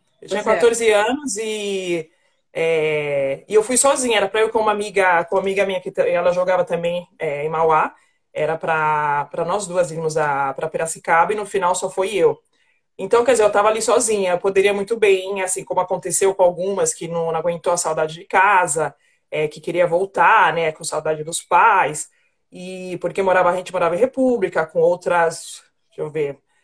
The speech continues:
Speaker 1: eram dez meninas, dez, on-, onze meninas na, na república, né? Então, eu era acostumada, lógico, em quatro, nós somos em quatro, quatro irmãs, né?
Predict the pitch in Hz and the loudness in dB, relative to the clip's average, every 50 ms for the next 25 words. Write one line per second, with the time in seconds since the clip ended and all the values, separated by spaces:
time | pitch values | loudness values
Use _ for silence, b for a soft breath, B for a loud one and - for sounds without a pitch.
0 | _ - - 147 160 160 160 160 156 147 135 143 - 175 180 214 202 196 180 170 | _ -14 -8 -6 -2 0 2 2 0 0 -4 0 2 4 4 4 2 0 -4 -4
1 | 180 214 220 170 156 156 147 175 190 202 196 185 185 180 - - 170 180 - 190 | -2 -2 -2 -2 -2 0 2 2 4 4 2 0 -4 -4 -4 -4 -4 -2 -2 -4
2 | 180 180 170 175 185 190 185 185 180 175 170 156 156 180 - 180 170 - - 233 | -4 -4 -6 -6 -4 -4 -4 -2 0 0 0 0 0 -4 -4 -6 -8 -8 -4 -4
3 | 254 214 170 - - 160 165 175 202 - b b b b b b - - 170 147 | -4 -4 -4 -6 -6 -4 -2 -2 -4 -4 b b b b b b -14 -14 -10 0
4 | - 202 202 196 175 214 233 262 277 285 277 277 277 262 - - 233 233 226 214 | 4 4 6 8 8 8 8 8 8 6 4 2 0 -4 -2 -2 0 2 2 2
5 | 202 185 185 180 185 185 180 160 - 175 - - 190 190 - - 202 202 202 - | 4 4 6 6 6 6 6 2 -4 -4 -2 -2 -4 -4 0 4 4 4 4 2
6 | - 190 180 175 - 190 196 190 190 185 - 202 202 214 - - 208 202 190 185 | -2 -4 -4 -4 -4 -4 -6 -6 -8 -2 2 2 2 2 2 0 2 4 4 4
7 | 180 175 - 180 180 180 - 202 196 185 175 165 160 147 151 - 165 175 202 - | 4 2 2 0 -2 0 0 0 0 0 0 -2 -2 -2 -4 -4 -4 -4 -4 -4